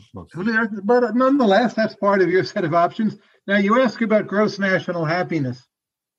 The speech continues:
Speaker 2: Uh, I think properly understood, it is not that different from wealth. So I agree with the common claims that say Asian countries, East Asian countries at least, are relatively unhappy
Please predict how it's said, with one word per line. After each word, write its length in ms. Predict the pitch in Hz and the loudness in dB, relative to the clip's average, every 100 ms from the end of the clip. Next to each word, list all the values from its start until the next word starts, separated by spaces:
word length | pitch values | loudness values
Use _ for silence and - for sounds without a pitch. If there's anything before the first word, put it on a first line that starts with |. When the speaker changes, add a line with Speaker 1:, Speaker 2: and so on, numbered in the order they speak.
| _ _ _ - | _ _ _ -6
Speaker 2:
Uh, 300 | 147 139 127 - _ _ _ _ | -2 -2 -4 -10 _ _ _ _
I 140 | - 233 | -2 0
think 240 | 240 208 | 2 2
properly 580 | 202 196 196 196 185 170 | 2 2 2 2 2 2
understood, 840 | 175 175 160 - - 180 165 110 - _ _ _ _ _ _ _ - | 2 2 0 -2 0 2 2 0 -8 _ _ _ _ _ _ _ -2
it 80 | 165 | 0
is 180 | 151 | 0
not 360 | 180 202 196 - - | 2 2 0 -6 -16
that 640 | 113 135 151 180 156 - | -6 0 2 0 -2 -2
different 500 | 165 - 151 139 - - _ | -2 0 -2 -2 -8 -20 _
from 280 | _ 160 147 | _ -4 0
wealth. 460 | 147 135 101 - _ _ _ _ _ _ _ | 2 2 -2 -8 _ _ _ _ _ _ _
So 300 | - 165 143 | -4 0 2
I 160 | 143 208 | 2 2
agree 440 | 220 185 208 208 | 2 2 4 4
with 220 | 190 - | 2 -2
the 140 | 165 147 | -2 -2
common 420 | 165 180 180 170 | 0 0 0 -2
claims 560 | 170 165 160 156 147 | -2 0 2 0 -2
that 180 | - 160 | -4 -4
say 200 | - 151 | 0 0
Asian 380 | 151 180 151 175 | 2 0 -2 -4
countries, 600 | 165 170 - 170 165 135 _ _ _ _ _ _ _ _ _ _ _ _ _ _ - | -2 -4 -2 -2 -2 -4 _ _ _ _ _ _ _ _ _ _ _ _ _ _ -4
East 260 | 175 - | -2 0
Asian 300 | 175 165 160 | 2 2 0
countries 480 | 143 147 131 123 120 | -2 -4 -2 -4 -4
at 100 | 120 | -6
least, 260 | 131 123 - | -6 -6 -6
are 140 | 139 | 0
relatively 500 | 156 185 190 165 147 | 2 2 0 -2 0
unhappy 600 | 147 160 160 160 170 151 | 0 0 0 -2 -4 -6